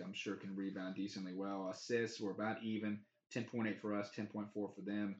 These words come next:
And they're about even as well in blocks, about two apiece per game. And steals, they average seven steals a game. We average five.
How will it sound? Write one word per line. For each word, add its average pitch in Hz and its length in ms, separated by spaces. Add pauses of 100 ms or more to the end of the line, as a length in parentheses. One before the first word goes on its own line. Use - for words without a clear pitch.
(520)
And 98 160
they're 107 440
about 101 260
even 101 240
as 95 100
well 98 180
in 95 60
blocks, 95 380
about - 240
two 107 220
apiece 101 280
per 95 200
game. 95 320
And 92 100
steals, 101 540
they 110 160
average 98 260
seven 120 340
steals 117 300
a 101 60
game. 104 260
We 104 160
average 95 340
five. 95 440